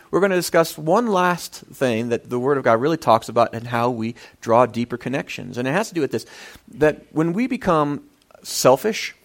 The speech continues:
we isolate ourselves, don't we? When, when all of a sudden the gravitational field in our life revolves around us, right? And everything's around, no one really wants to be around that for very long.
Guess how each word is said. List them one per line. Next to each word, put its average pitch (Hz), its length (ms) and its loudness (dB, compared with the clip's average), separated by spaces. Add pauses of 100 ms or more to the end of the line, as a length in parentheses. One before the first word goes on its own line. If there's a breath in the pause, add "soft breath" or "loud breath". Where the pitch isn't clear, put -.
(1080 soft breath)
we 147 300 4
isolate 135 460 4
ourselves, 104 420 -2
don't 117 140 -2
we? 160 180 -6 (760 soft breath)
When, 131 180 0
when 131 220 0
all 143 140 4
of 185 80 2
a 175 40 2
sudden 156 520 2
the 127 100 -2
gravitational 151 840 2
field 151 480 -2
in 123 140 0
our 131 220 6
life 127 400 6
revolves 120 420 4
around 131 280 2
us, - 380 -2 (500 soft breath)
right? 123 340 2 (220 loud breath)
And 117 100 -6
everything's 139 460 2
around, 131 240 4
no 135 160 4
one 185 240 2
really 151 180 0
wants 139 260 0
to 147 80 -8
be 135 120 2
around 131 220 4
that 110 100 -6
for 110 100 -4
very 101 220 2
long. 101 260 -4